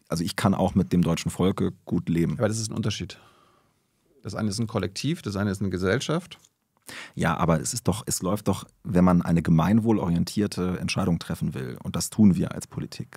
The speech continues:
Speaker 1: dann läuft das doch auf selbe hinaus.
Speaker 2: Ihr seid für gemeinwohlorientiert?
Speaker 1: Ja, natürlich. Ja, klar. Deswegen mache ich ja Politik. Ich mache ja Politik nicht für mich oder für einzelne Leute, sondern ich mache Politik für das Gemeinwohl. Karl Hermann Flach, mehr Freiheit für mehr Menschen.
Speaker 2: Okay.
Speaker 1: Ich bin dafür, dass mehr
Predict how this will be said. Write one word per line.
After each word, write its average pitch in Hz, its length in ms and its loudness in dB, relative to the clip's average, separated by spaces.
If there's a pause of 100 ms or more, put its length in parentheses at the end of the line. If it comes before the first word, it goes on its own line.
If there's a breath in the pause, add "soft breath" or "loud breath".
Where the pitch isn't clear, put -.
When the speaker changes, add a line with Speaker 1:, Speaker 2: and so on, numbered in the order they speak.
Speaker 1:
dann 85 300 0
läuft 90 240 0
das 92 100 -2
doch 78 100 -6
auf 82 120 -4
selbe 90 220 -4
hinaus. 85 260 0
Speaker 2:
Ihr 107 80 0
seid 120 120 4
für 98 200 0
gemeinwohlorientiert? 127 680 2
Speaker 1:
Ja, 131 60 4
natürlich. 143 480 2
Ja, 90 100 0
klar. 104 260 2
Deswegen 87 320 0
mache 92 100 0
ich 90 40 -2
ja 85 40 -4
Politik. - 480 -6
Ich - 80 -8
mache 95 120 2
ja 85 120 0
Politik - 360 -2
nicht 92 140 -4
für - 80 -2
mich 127 300 2
oder 82 140 -2
für 80 340 -6
einzelne 90 280 -2
Leute, 80 420 -2
sondern 165 200 -4
ich - 80 -8
mache 92 140 -2
Politik 87 320 -6
für - 80 -6
das 92 100 -6
Gemeinwohl. 95 580 0 (680 loud breath)
Karl 82 180 6
Hermann 95 200 8
Flach, - 360 2
mehr 87 220 2
Freiheit 104 380 0
für - 100 -2
mehr 80 220 4
Menschen. - 420 0
Speaker 2:
Okay. 151 140 -2 (280)
Speaker 1:
Ich - 80 -20
bin 82 140 4
dafür, 139 480 2 (300 loud breath)
dass - 180 -2
mehr 110 540 6